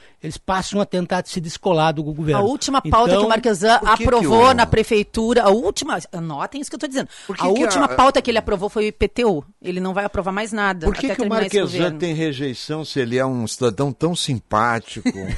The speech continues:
Speaker 3: cara
Speaker 1: <laughs>
Speaker 3: bonito, elegante? Por quê?
Speaker 1: Olha, tchê, <laughs> é, o, eu, eu posso te dizer o seguinte, Milton.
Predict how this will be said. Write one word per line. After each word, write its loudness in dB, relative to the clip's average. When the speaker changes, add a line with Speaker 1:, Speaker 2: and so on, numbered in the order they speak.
Speaker 3:
cara -4
Speaker 1:
<laughs> -6
Speaker 3:
bonito, -10
elegante? -10
Por -12
quê? -4
Speaker 1:
Olha, -8
tchê, -8
<laughs> -14
é, -14
o, -10
eu, -4
eu -6
posso -4
te -6
dizer 0
o -2
seguinte, -6
Milton. -16